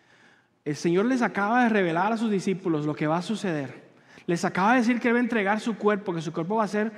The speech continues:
partido, torturado por ellos, que va a derramar su sangre por ellos. Les acaba de decir que alguien lo va a traicionar. Y estos hombres se ponen a pelear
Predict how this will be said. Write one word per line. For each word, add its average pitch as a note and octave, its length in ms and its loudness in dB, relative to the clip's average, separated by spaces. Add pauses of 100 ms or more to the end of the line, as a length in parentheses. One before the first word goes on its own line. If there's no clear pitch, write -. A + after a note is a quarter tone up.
(260)
partido, G#3 600 0
torturado F#3 680 2
por F#3 140 0
ellos, F3+ 180 2
que F#3 100 -2
va F3 120 2
a - 40 2
derramar A3+ 300 0
su G#3+ 140 -4
sangre G#3 400 -4
por F3+ 160 -6
ellos. E3 180 -4 (320)
Les F#3+ 140 0
acaba G3+ 240 0
de C4 60 4
decir A#3+ 200 0
que A#3+ 120 0
alguien A#3+ 240 2
lo A3+ 100 0
va F#3+ 80 4
a G3 80 -2
traicionar. G3+ 680 -4 (380)
Y G3 140 4
estos B3 500 0 (1700)
hombres G3 640 2 (960)
se F#3 180 0
ponen A#3+ 380 2
a C#4+ 80 4
pelear F#3+ 560 2